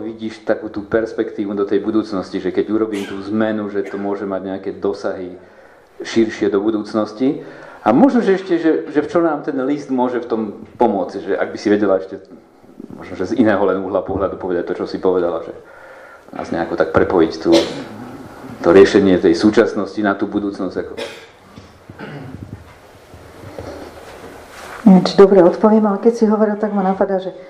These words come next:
Speaker 2: v tom, že keď sa niečo deje, ináč aj hasím, lebo ja som aj krízová, akože robím aj krízové intervencie, keď je nejaká nehoda, alebo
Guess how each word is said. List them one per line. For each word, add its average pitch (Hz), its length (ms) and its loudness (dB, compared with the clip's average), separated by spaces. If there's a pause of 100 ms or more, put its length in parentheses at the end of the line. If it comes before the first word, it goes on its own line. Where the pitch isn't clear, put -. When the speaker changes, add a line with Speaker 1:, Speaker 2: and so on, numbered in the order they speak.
(280)
Speaker 2:
v - 80 0
tom, 202 80 2
že 190 160 0
keď 190 160 4
sa 180 400 -2
niečo 180 320 0
deje, 180 400 2
ináč 185 240 0
aj 170 160 -2
hasím, 180 400 -4
lebo 170 160 -4
ja 165 140 0 (100)
som 170 240 -4
aj 165 160 -4
krízová, 170 720 2 (720)
akože 175 160 4
robím 170 320 2
aj 160 80 -12
krízové 170 400 0
intervencie, 156 640 -8
keď 165 160 -8
je 170 160 -8
nejaká 165 320 -6
nehoda, 170 560 -6
alebo 175 320 -14